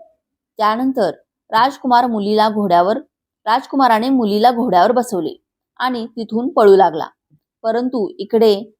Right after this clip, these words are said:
राक्षसाला जाग आली होती. राक्षस ओरडला, "अरे दरवाजा, त्याला लवकर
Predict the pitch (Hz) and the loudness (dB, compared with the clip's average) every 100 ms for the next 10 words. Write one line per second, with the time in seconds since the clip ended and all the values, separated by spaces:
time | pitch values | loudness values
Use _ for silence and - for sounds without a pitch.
0 | _ 214 214 - 277 262 214 226 190 185 | _ -4 -4 -2 -2 2 2 4 4 4
1 | 196 185 185 175 - - _ _ _ 208 | 2 0 -6 -10 -14 -20 _ _ _ -6
2 | 202 - 226 240 - _ - 196 240 220 | -6 -4 -4 -4 -8 _ -6 -2 -2 0
3 | 185 143 _ _ _ - 220 269 254 226 | -2 -4 _ _ _ -6 -2 2 4 4
4 | 240 226 214 208 - _ 226 240 262 233 | 4 4 2 0 -10 _ -4 -2 0 0
5 | 190 | 0